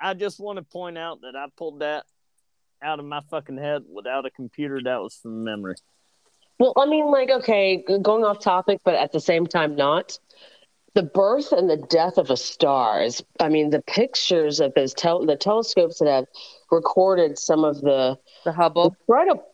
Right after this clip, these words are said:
Speaker 2: yes, like,
Speaker 1: Yeah,
Speaker 2: uh, how
Speaker 1: the, and that,
Speaker 2: incredible.
Speaker 1: that was of a one percent of the universe and captured over two hundred and seventy galaxies and one percent. Like we said, like with the algorithm of life,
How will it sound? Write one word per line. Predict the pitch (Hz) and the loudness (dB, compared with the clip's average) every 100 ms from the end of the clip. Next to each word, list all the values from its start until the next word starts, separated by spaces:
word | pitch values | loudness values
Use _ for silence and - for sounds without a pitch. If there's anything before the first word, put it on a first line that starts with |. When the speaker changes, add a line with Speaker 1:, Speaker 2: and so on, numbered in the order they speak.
| - | -4
Speaker 2:
yes, | 190 226 415 415 - - - | 0 2 2 2 0 -4 -4
like, | 220 180 117 | 0 2 4
Speaker 1:
Yeah, | 127 | 4
Speaker 2:
uh, | 180 | 4
how | 190 | 4
Speaker 1:
the, | 147 180 - | 4 4 4
and | 190 175 151 | 4 4 4
that, | 185 - | 4 4
Speaker 2:
incredible. | - | 0
Speaker 1:
that | 147 214 220 | -4 -6 -4
was | 240 185 | -8 -8
of | 180 156 | -8 -8
a | 151 127 117 107 | -10 -10 -18 _
one | 123 180 185 196 185 _ | -14 -10 -10 -12 -16 _
percent | - 143 - - 165 156 147 _ _ _ | -10 -10 -12 -14 -8 -8 -8 _ _ _
of | 143 151 139 107 | -2 -2 -2 -10
the | 101 | -12
universe | 104 113 107 87 82 82 - _ _ _ _ | -12 -14 -16 -16 -16 -16 -20 _ _ _ _
and | 117 131 127 - | -4 -4 -6 -16
captured | - 175 160 - 175 156 | -2 -2 -2 -6 -6 -4
over | 147 156 135 - | -4 -4 -8 -14
two | - 202 196 | -12 -10 -10
hundred | 175 185 170 170 | -10 -12 -8 -10
and | 123 98 | -10 -16
seventy | - - 156 147 151 143 | -18 -6 -4 -4 -6 -8
galaxies | 117 117 113 113 - - 107 90 - _ _ - | -8 -10 -10 -12 -16 -18 -16 -16 -20 _ _ -12
and | 127 104 101 | -8 -8 -2
one | 180 208 165 | -2 -2 -2
percent. | 175 - 160 - _ _ - | -4 -4 -6 -8 _ _ -2
Like | 143 196 165 | 2 2 0
we | 190 | -8
said, | 160 190 92 | -4 -6 -4
like | 127 147 | -6 -6
with | 135 160 | -6 -10
the | 156 | -6
algorithm | 156 165 151 151 139 123 127 | -6 -6 -6 -6 -6 -8 -12
of | 117 | -12
life, | 139 139 80 - | -10 -10 -12 -20